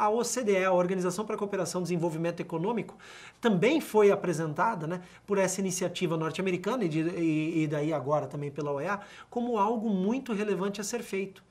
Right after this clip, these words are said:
né, para poder desenvolver a economia mundial,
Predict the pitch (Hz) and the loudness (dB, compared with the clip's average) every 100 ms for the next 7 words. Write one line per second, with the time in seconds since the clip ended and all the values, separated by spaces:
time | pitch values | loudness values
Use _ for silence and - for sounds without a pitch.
0 | - - - - - 170 175 202 196 190 | -20 -20 -20 -12 -4 -2 2 2 2 0
1 | 147 185 247 220 240 226 196 147 180 170 | 4 6 4 2 -2 0 2 4 4 4
2 | 170 196 175 170 160 220 247 202 180 147 | 0 0 2 2 2 0 0 0 0 0
3 | 160 - 196 | 0 0 -2